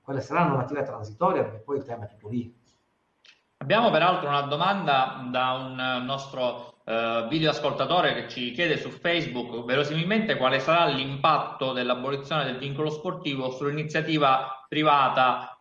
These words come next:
Speaker 2: eh, nello sport dilettantistico. Ringrazio dalla regia Vincenzo Stella che ha messo in sovraimpressione la domanda. L'abolizione del vincolo sportivo come impatterà verosimilmente sull'iniziativa privata, quindi gli investimenti nello sport dilettantistico? Eh, anche questa è una bella domanda.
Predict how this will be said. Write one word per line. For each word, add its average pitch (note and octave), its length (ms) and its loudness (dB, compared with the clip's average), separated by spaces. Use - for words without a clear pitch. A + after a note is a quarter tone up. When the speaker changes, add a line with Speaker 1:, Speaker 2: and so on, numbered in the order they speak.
Speaker 2:
eh, B2 180 -4
nello D3+ 180 0
sport D3+ 320 -4
dilettantistico. A#2+ 640 -6
Ringrazio C#3 460 0
dalla C3 160 2
regia C3+ 260 -2
Vincenzo C#3 480 -4
Stella C#3 400 0
che A#2 100 -2
ha B2 60 4
messo B2+ 320 -6
in B2 80 -10
sovraimpressione B2 1040 -2
la B2 180 4
domanda. A2 840 0
L'abolizione D#3+ 480 4
del F3+ 100 4
vincolo E3 320 0
sportivo C#3+ 520 -2
come A#3+ 180 2
impatterà D#3+ 520 2
verosimilmente C#3+ 800 -2
sull'iniziativa C3+ 720 -4
privata, C3+ 600 2
quindi B2+ 220 -10
gli A#2+ 60 -8
investimenti B2+ 720 -8
nello B2 200 -4
sport B2 340 -6
dilettantistico? D3 1040 -6
Eh, D#3 160 0
anche B2 280 -4
questa B2+ 300 -6
è A#2+ 40 -4
una A2+ 80 -6
bella A2 220 -4
domanda. A2 540 -2